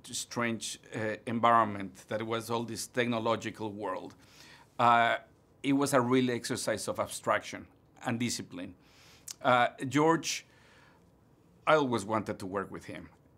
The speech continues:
And we, during the years, we, throughout the years, we talk about doing something together. And this was a great opportunity. Uh, you know, it's just, uh, the, the two of them are amazing companions in the, in,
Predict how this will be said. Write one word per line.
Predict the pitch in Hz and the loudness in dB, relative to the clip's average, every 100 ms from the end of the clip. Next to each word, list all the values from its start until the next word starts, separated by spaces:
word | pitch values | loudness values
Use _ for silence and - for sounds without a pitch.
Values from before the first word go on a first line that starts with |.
| _ - | _ -4
And | 113 110 107 110 | 0 2 0 -4
we, | 110 113 113 113 - | -6 -4 -4 -8 -10
during | 117 110 | -8 -6
the | 107 | -4
years, | 98 117 120 110 | -4 0 2 0
we, | 104 107 110 104 | -2 -4 -4 -6
throughout | - - 110 | -6 -2 0
the | 107 | 0
years, | 104 117 110 | -2 -2 -2
we | 98 104 | -4 -6
talk | 117 104 | 0 0
about | 104 101 98 | 0 0 -2
doing | 101 107 | -4 -6
something | 101 - 101 104 104 | -6 -6 -6 -6 -8
together. | 113 110 110 117 123 - - - - - | -8 -6 -4 -4 -8 -18 -20 -20 -16 -2
And | 131 | 0
this | 139 | 2
was | 131 127 | 0 -2
a | 131 | 0
great | 127 151 | 0 0
opportunity. | 147 98 - 98 95 - 101 _ - - - _ - - | -4 -8 -10 -10 -10 -12 -20 _ -20 -20 -20 _ -20 -4
Uh, | 113 104 104 104 101 101 _ _ _ _ | 0 2 2 0 -2 -4 _ _ _ _
you | - | 0
know, | 131 | 2
it's | 131 117 | 2 0
just, | 127 131 - - | 0 -2 -4 -8
uh, | 123 120 120 | -4 -4 -2
the, | 135 - | -4 -2
the | - | -4
two | 131 - 190 | -4 0 -2
of | 131 | 0
them | 123 127 120 | 0 2 2
are | 123 - | 0 -2
amazing | 120 117 120 107 123 110 | -2 0 -2 -4 -6 -6
companions | 113 104 120 120 117 95 | -6 -6 -4 -2 -4 -8
in | 110 | -8
the, | 98 101 | -10 -10
in, | 101 | -10